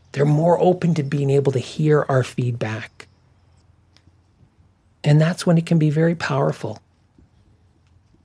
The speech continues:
Because here's the thing, part of valuing and respecting another person is actually give them what we call differentiated, differentiated feedback or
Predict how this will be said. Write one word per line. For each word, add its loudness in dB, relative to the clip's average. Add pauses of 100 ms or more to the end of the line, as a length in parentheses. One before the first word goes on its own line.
(120)
Because 0
here's 0
the -8
thing, 2 (640)
part -4
of 2
valuing 2
and 4
respecting 0
another 2
person -6
is -8
actually 0
give 2
them 4
what -2
we 2
call 0
differentiated, 0 (260)
differentiated 2
feedback 0
or 4